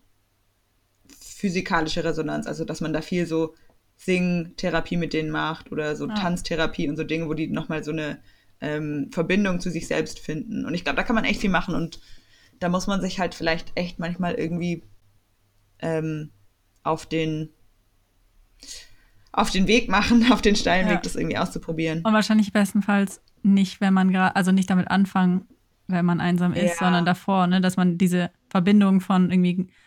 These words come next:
Speaker 2: Geist und Körper versteht in verschiedenen Situationen, auch in den guten Situationen, ähm, und nicht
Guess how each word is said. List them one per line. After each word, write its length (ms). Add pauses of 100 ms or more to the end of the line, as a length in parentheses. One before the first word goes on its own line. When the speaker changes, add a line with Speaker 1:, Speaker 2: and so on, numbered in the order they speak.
(220)
Speaker 2:
Geist 240
und 80
Körper 540 (680)
versteht 760
in 180
verschiedenen 440
Situationen, 580
auch 160
in 80
den 120
guten 240
Situationen, 720 (500)
ähm, 480 (600)
und 160
nicht 320